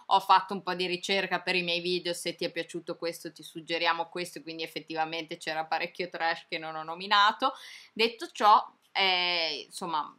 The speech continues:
questo era un po' il mio bilancio, tante cose positive quest'anno, cioè inaspettatamente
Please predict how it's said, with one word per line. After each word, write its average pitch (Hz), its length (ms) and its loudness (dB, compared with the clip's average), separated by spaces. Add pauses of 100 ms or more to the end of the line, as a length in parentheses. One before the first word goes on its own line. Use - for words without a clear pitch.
questo 285 260 -4
era 240 80 6
un 202 100 0
po' 202 100 0
il 196 60 2
mio 185 200 -2
bilancio, 156 680 -4 (120)
tante 359 400 6
cose 226 300 -2
positive 214 680 -8
quest'anno, 151 800 -2
cioè 214 120 6 (180)
inaspettatamente 208 1600 -2